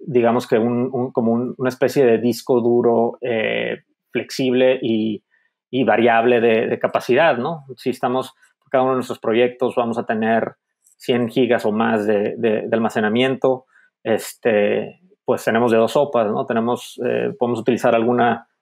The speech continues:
funcionalidad que nos ayude a, a no preocuparnos de eso, o podemos tal vez tener un disco duro enorme donde puede haber mucho desperdicio.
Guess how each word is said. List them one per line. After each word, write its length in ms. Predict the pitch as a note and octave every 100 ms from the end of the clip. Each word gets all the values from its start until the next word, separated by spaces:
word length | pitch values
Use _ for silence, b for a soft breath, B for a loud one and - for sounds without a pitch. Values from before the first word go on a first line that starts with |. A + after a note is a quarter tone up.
| _
funcionalidad 880 | C3 A#2 A2+ A2 G#2+ B2 B2 C3 B2+ _ _ _ _
que 100 | -
nos 260 | A2+ G2+ -
ayude 580 | G2 A2+ A#2 A#2 A#2 -
a, 480 | A2+ A2+ A#2 - A2+
a 40 |
no 100 | A2
preocuparnos 460 | C3 A2 A#2 A#2 A2+
de 120 | B2
eso, 340 | B2+ F#3+ B3 -
o 480 | B2 A2+ A2 A2 -
podemos 600 | A2+ A2+ A#2 A2+ - _ _ _
tal 120 | A#2+
vez 460 | A2 G#2+ - - - _ _ -
tener 200 | B2+ A2+
un 80 | A#2+
disco 240 | A2+ -
duro 180 | A2+ A#2
enorme 680 | G#2+ A#2 B2 B2 A#2+ C#3+ - _ _ _ _ _
donde 360 | - A2+ A2+ G#2+
puede 260 | - B2 A2
haber 140 | A2
mucho 220 | A2+ A2
desperdicio. 760 | A2+ - G2+ C#3+ E3 F3 E3+